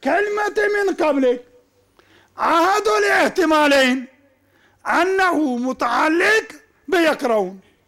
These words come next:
والاحتمال الثاني نجي في خدمتكم إليه، وهو أن يكون حالا متعلق حالا وليس وصفاً، لأنه يكون متعلق نكرة، ونكرة لا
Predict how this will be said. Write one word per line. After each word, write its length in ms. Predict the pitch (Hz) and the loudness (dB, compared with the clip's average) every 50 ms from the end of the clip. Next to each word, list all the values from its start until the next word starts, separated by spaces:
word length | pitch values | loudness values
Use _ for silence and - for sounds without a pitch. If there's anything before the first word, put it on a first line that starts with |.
| _ _ _ _ _ _ _ _ _ _ _ _ _ _ _ _ _ _ - | _ _ _ _ _ _ _ _ _ _ _ _ _ _ _ _ _ _ -4
والاحتمال 760 | 180 233 285 302 311 302 311 226 - 349 330 339 359 392 403 | -2 0 0 2 2 2 0 0 0 -2 0 0 0 0 0
الثاني 380 | 339 - 359 370 381 392 392 381 | -2 -2 -2 -2 0 -2 -2 -2
نجي 320 | 381 381 359 359 370 339 | 0 -2 0 0 0 -2
في 160 | 262 311 277 | -2 -2 -6
خدمتكم 560 | - - 311 302 294 262 - - - 254 220 | -4 -6 -4 -2 -2 -4 -4 -4 -6 -8 -6
إليه، 280 | 220 208 190 175 190 - _ _ _ _ _ _ - | -6 -6 -8 -8 -10 -12 _ _ _ _ _ _ -4
وهو 320 | 196 247 262 269 294 302 | -2 0 0 2 0 0
أن 240 | 302 294 294 285 277 | 0 0 0 2 2
يكون 640 | 277 247 - - 392 427 427 381 302 240 196 175 170 _ _ _ _ _ | 0 0 0 0 0 2 2 2 0 -2 -2 -4 -6 _ _ _ _ _
حالا 840 | - - 127 165 220 311 359 392 370 285 277 320 381 440 427 370 - - - | -14 -8 -4 -2 0 0 2 2 2 0 2 0 0 0 -2 -6 -8 -10 -6
متعلق 840 | 214 233 233 - - 240 240 269 262 262 330 392 403 269 - 226 165 131 131 _ _ _ _ _ _ | -4 -4 -4 -2 -2 -2 0 -2 -2 -2 -2 -2 -4 -4 -4 -6 -6 -6 -8 _ _ _ _ _ _
حالا 920 | - 170 180 220 277 349 392 381 330 247 220 226 262 339 381 403 349 240 - - _ _ - | -10 -6 -4 0 0 0 0 0 0 -2 0 0 2 2 2 0 -2 -6 -14 -20 _ _ -4
وليس 400 | 170 220 254 294 349 415 349 185 | -2 0 0 2 0 0 0 0
وصفاً، 500 | 247 269 254 240 - - - 190 170 147 139 _ _ _ _ _ _ _ - | 0 0 0 0 -2 -2 -4 -6 -6 -6 -8 _ _ _ _ _ _ _ -6
لأنه 480 | 160 190 214 226 240 226 214 226 220 | -2 -2 0 0 0 0 2 2 0
يكون 480 | 202 - 285 339 285 247 202 170 139 123 _ _ _ - | 0 0 0 0 0 2 0 -2 -4 -4 _ _ _ -10
متعلق 580 | 196 196 190 240 202 214 254 247 233 - - | -8 -6 -4 -2 -2 -2 0 0 -2 -2 -2
نكرة، 560 | 240 233 233 226 - 262 285 311 339 359 294 - - - _ - | -4 -4 -4 -2 0 0 2 2 2 0 -2 -6 -12 -20 _ -8
ونكرة 380 | 196 202 214 226 247 - - 240 | -4 -2 -2 -2 -2 -2 -2 -2
لا 180 | 226 233 262 | -2 0 0